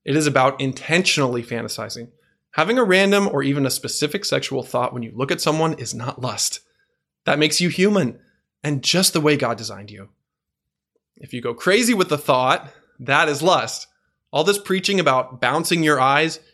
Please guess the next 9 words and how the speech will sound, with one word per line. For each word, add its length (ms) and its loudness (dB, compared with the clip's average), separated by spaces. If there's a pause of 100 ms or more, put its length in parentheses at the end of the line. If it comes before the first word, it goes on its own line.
(140)
is 160 -6
just 340 0
intensifying 840 0
guilt 400 -2
and 120 -2
shame 580 -4
for 100 -10
being 240 -6
human." 420 -6